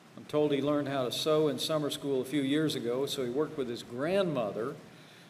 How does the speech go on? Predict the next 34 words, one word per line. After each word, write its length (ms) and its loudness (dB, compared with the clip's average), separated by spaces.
to 80 -14
sell 240 2
his 160 0
own 160 0
creations 560 -2
at 80 -2
a 20 -2
local 300 -2
craft 460 -2
fair. 180 -2
But 140 -8
when, 260 -8
uh, 60 0
when 220 2
he 200 0
heard 420 2
from 260 -4
his 280 -4
aunt, 380 -2
who 180 -2
is 140 0
a 80 -4
nurse 720 -2
at 100 0
a 80 0
children's 520 2
hospital 520 -2
in 260 -4
Iowa, 580 0
that 160 -4
they 100 -4
needed 280 0
more 240 -2
masks 760 -4